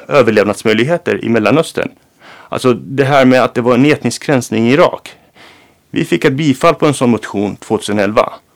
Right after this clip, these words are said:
Och det här med att det var, att vi behöver, eh, arbeta för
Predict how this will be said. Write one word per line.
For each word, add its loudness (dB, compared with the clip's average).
Och -8
det 0
här 2
med 4
att -2
det 0
var, 4
att -4
vi -2
behöver, 2
eh, 2
arbeta 0
för -2